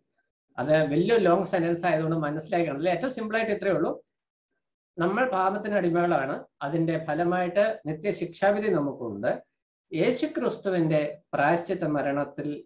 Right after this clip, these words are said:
വിശ്വസിക്കുന്ന കാരണത്താൽ നമുക്ക് അതിൽ നിന്ന് സ്വാതന്ത്ര്യം ലഭിക്കുന്നു. അതിന് ദൈവവചനത്തിൽ കൊടുത്ത മൂന്ന് പദങ്ങളാണ് നമ്മൾ കാണുന്നത്. കോപത്തിൽ, ദൈവ കോപത്തിൽ നിന്നുള്ള രക്ഷ, റോമർ അഞ്ചിന്റെ ഒമ്പത്, വക്രതയുള്ള തലമുറയിൽ നിന്നുള്ള രക്ഷ,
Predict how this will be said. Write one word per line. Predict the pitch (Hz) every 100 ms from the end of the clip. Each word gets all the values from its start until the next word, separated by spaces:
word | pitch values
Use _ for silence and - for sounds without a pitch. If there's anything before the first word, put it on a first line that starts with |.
| 127
വിശ്വസിക്കുന്ന | 123 - 185 180 170 156 151
കാരണത്താൽ | 139 127 127 127 131
നമുക്ക് | 127 117 123 123
അതിൽ | 117 117
നിന്ന് | 123 117 110 - _ _ _ _
സ്വാതന്ത്ര്യം | - 127 123 139 156 156 160
ലഭിക്കുന്നു. | 120 117 113 107 95 - - - - - _ -
അതിന് | 156 254 190 87 - _ _
ദൈവവചനത്തിൽ | 175 185 226 180 170 180
കൊടുത്ത | 160 175
മൂന്ന് | 156 165 185 165 - _ -
പദങ്ങളാണ് | 135 156 180 175 143
നമ്മൾ | 139 139 131
കാണുന്നത്. | 120 147 196
കോപത്തിൽ, | 143 151 180 180 175
ദൈവ | 147 165 190
കോപത്തിൽ | 165 147 160 165 165
നിന്നുള്ള | 151 135 131
രക്ഷ, | 120 - 170
റോമർ | 165 123 127 131
അഞ്ചിന്റെ | 120 117 156 151
ഒമ്പത്, | 123 123 139 294 - _ _ _ _ _ _ 160
വക്രതയുള്ള | 202 - 269 262 220 175 160 - -
തലമുറയിൽ | 160 165 170 170 165
നിന്നുള്ള | 151 135 127
രക്ഷ, | 127 120 -